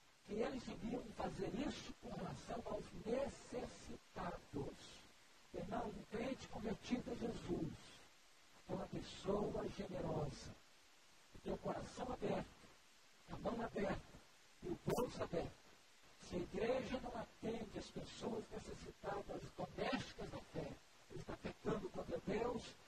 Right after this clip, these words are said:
e pecando contra essas pessoas. O crente deve trabalhar não apenas para sustentar a si mesmo e prover para si mesmo, mas para socorrer também os necessitados. Finalmente, o último conselho de Paulo aí,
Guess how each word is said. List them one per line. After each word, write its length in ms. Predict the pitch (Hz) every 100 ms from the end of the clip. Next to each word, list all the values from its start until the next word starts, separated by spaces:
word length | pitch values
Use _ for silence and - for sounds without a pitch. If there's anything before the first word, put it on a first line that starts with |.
| -
e 140 | - -
pecando 260 | - - -
contra 300 | 190 214 220
essas 220 | - -
pessoas. 720 | - - - - - - - - - - - - - -
O 80 | -
crente 400 | - - 262 -
deve 220 | 233 214
trabalhar 680 | - - - 185 190 214 240
não 100 | -
apenas 340 | 220 233 233 -
para 180 | - -
sustentar 880 | - - - - - 226 - 233
a 80 | 220
si 160 | - 220
mesmo 380 | - 240 - 240
e 40 |
prover 540 | - - - - 311 -
para 140 | -
si 160 | - -
mesmo, 340 | - - - - - -
mas 160 | -
para 180 | - -
socorrer 760 | - - 311 294 294 262 262 254
também 280 | 254 247 240
os 120 | 233
necessitados. 880 | - 208 208 - - - - - - - - - - - - - -
Finalmente, 680 | - 254 - 226 180 - - - - - - - - - - - -
o 80 |
último 240 | 240 - -
conselho 420 | 240 - 254 254
de 100 | -
Paulo 260 | - 254 240
aí, 240 | 233 208